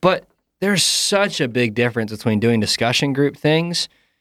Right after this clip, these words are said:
and trying to get to know people that are in that class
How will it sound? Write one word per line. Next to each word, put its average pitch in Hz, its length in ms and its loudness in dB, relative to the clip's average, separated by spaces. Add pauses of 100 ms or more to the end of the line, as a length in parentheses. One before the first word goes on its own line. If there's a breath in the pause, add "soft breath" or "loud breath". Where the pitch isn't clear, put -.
(100)
and 113 120 0
trying 127 260 0
to 120 60 2
get 113 140 -4
to 110 100 -6
know 104 160 0
people 120 280 0
that 107 140 0
are 107 100 0
in 104 200 0
that 98 220 -2
class 101 580 -2